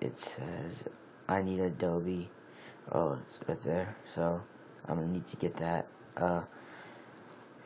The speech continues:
I tried to find it, but I can't really find it on here. So I'm gonna, I might have to sideload it from the internet.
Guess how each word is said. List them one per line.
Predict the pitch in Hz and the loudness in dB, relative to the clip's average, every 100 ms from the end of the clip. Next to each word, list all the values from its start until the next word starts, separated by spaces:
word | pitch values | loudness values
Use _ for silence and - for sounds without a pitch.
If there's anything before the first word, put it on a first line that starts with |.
| - | 8
I | 110 | 10
tried | - 101 | 12 10
to | |
find | 107 101 104 98 | 10 8 8 10
it, | 104 - - | 6 6 6
but | 90 | 10
I | 95 | 10
can't | - 87 69 | 8 4 4
really | 78 | 2
find | 80 87 82 82 | 0 -2 -2 0
it | 78 - | 0 0
on | 85 | -4
here. | 95 92 87 | 0 0 2
So | 85 | 4
I'm | 87 | 6
gonna, | 95 92 - | 6 4 4
I | 98 | 6
might | 98 | 8
have | 98 90 | 6 4
to | |
sideload | - 95 92 87 90 | 4 8 8 10 6
it | 90 - | 6 2
from | 85 | 0
the | 82 | 2
internet. | 92 90 85 | 2 4 2